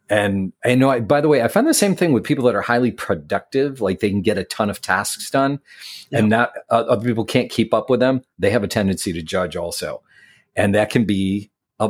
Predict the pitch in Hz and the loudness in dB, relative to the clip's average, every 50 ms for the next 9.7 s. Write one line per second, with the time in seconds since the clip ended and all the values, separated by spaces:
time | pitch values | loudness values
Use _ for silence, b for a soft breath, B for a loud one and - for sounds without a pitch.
0 | - - 92 92 87 - 120 104 107 110 104 113 113 117 135 160 151 - - - | -4 -4 -4 -4 -2 0 0 0 2 0 2 0 0 2 2 2 2 0 0 0
1 | 95 90 87 87 90 95 - - - 95 95 92 - - - - _ _ _ 110 | 0 -2 0 -2 -4 -6 -8 -6 -4 -6 -4 -4 -6 -8 -8 -10 _ _ _ 0
2 | 107 113 110 107 - - 120 92 98 101 104 101 92 90 87 87 92 90 90 78 | 0 2 2 0 2 2 2 2 2 0 0 -2 -2 -4 -4 -6 -6 -8 -8 -6
3 | - - - - - 117 120 107 85 78 - - - - 120 107 101 95 B B | -6 -6 -6 -4 -2 -2 -2 -2 -4 -6 -8 -10 -2 0 2 2 2 -2 B B
4 | B B B B B B _ - 101 104 123 151 208 240 - - 233 190 127 131 | B B B B B B _ -8 -2 2 2 4 4 4 2 2 2 2 4 4
5 | 143 156 165 156 139 107 98 90 90 87 85 - - 92 90 90 87 85 85 87 | 4 4 4 4 4 2 2 0 -2 -4 -6 -8 -6 -6 -4 -4 -4 -4 -6 -6
6 | - - - 107 123 135 123 131 127 110 95 98 95 95 92 90 - - 90 - | -8 -6 -2 0 0 0 2 2 0 2 2 0 -2 -2 -2 -2 -4 -6 -6 -6
7 | - - - 90 85 85 82 82 85 - - - - - 92 90 87 87 82 - | -6 -6 -6 -6 -4 -4 -6 -8 -8 -8 -8 -8 -8 -6 -6 -6 -6 -6 -8 -12
8 | _ - _ _ _ _ _ _ - - 123 98 92 - - - 127 120 113 110 | _ -20 _ _ _ _ _ _ -2 0 0 0 2 0 0 2 4 4 2 2
9 | 92 85 104 107 117 117 113 107 92 80 80 76 71 | 0 -2 -2 0 0 2 0 0 0 -2 -4 -8 -12